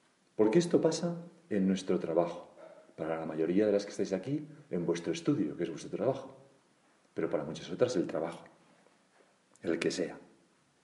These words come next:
Humanamente, uno puede pensar. Humanamente, y un tanto cómoda y egoístamente, uno puede pensar,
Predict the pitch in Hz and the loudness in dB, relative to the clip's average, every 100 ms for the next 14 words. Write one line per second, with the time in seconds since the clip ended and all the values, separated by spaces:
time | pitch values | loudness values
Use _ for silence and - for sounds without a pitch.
0 | _ _ - - 117 147 175 185 175 143 | _ _ -16 2 8 8 8 8 6 6
1 | 185 190 - - - - - - _ - | 4 0 -6 -16 -20 -20 -20 -20 _ -2
2 | 117 139 143 117 101 98 85 - - - | 2 4 6 8 6 4 0 -2 -4 -8
3 | - - _ _ _ _ _ _ _ - | -18 -20 _ _ _ _ _ _ _ -20
4 | - - 104 101 127 139 135 151 156 151 | -12 -2 4 4 6 4 4 2 2 0
5 | - - - _ - 92 92 98 92 92 | -8 -18 -20 _ -2 0 2 4 4 4
6 | 95 90 85 - - - - - 92 90 | 4 4 2 -4 -14 -20 -8 0 2 4
7 | 85 85 95 87 80 73 80 - 78 120 | 2 0 -2 0 0 -2 -6 -6 0 0
8 | 117 120 139 - - - 107 101 95 87 | 2 0 0 -10 -10 -2 2 4 4 4
9 | 85 78 87 | 2 -2 -4